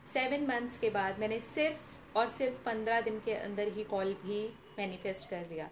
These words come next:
जो रिश्ता पूरी तरह से ख़त्म हो गया था, partner ने मना कर दिया था कि ज़िंदगी में कभी बात नहीं करेंगे,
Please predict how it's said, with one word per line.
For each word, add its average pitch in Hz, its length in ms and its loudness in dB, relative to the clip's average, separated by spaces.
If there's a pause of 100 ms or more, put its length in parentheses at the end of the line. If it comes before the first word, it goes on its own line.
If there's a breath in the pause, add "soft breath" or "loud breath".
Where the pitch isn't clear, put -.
(280 loud breath)
जो 233 160 6
रिश्ता 247 320 0
पूरी 233 240 -2
तरह 220 220 0
से 208 140 -4
ख़त्म 208 300 -4
हो 240 140 -4
गया 233 220 -2
था, 240 220 -2
partner 202 440 -2
ने 185 100 -6
मना 190 240 0
कर 262 180 -2
दिया 233 260 2
था 214 260 -4
कि 214 160 -2
ज़िंदगी 214 420 0
में 240 160 -2
कभी 220 220 0
बात 190 260 -4
नहीं 190 200 -6
करेंगे, 180 440 -6